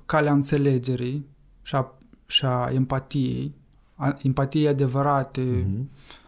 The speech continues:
Speaker 1: profunde, uh, și ieșit din, uh,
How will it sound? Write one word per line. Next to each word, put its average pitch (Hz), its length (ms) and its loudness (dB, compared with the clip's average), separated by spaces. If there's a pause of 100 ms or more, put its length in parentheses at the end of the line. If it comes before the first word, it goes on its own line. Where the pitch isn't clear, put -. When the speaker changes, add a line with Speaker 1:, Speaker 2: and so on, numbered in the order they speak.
(180)
Speaker 1:
profunde, 131 840 0 (920)
uh, 135 300 -2
și - 320 -4 (340)
ieșit 147 420 0
din, 139 400 2
uh, 131 360 0